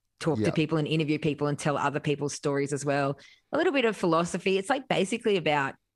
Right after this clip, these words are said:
Speaker 1: having an e-, what you do when you have an existential crisis, and also, you know, how do you, how do you live a good life and be a content person,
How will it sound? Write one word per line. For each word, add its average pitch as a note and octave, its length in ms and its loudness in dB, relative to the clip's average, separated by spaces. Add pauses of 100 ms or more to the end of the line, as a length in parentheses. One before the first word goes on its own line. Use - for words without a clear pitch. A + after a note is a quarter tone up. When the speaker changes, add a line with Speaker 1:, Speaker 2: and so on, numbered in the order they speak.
(280)
Speaker 1:
having D3+ 580 0
an D3+ 120 2
e-, - 220 -8
what F3+ 200 2
you F3+ 100 2
do D#3+ 160 2
when D3+ 120 2
you D3 60 2
have D3 160 2
an C#3 80 -4
existential C3 540 -2
crisis, - 640 -4 (100)
and E3 120 2
also, D3 600 0 (440)
you D#4+ 80 -6
know, C4 220 0
how A3 120 2
do G#3+ 80 0
you, F#3+ 420 0
how F#3+ 160 2
do F3+ 40 2
you F3 80 2
live D#3 140 0
a C#3+ 60 0
good C3 200 -2
life - 440 -8 (480)
and D3+ 80 2
be D3 140 2
a C3 40 -4
content A#2+ 400 -4
person, - 360 -12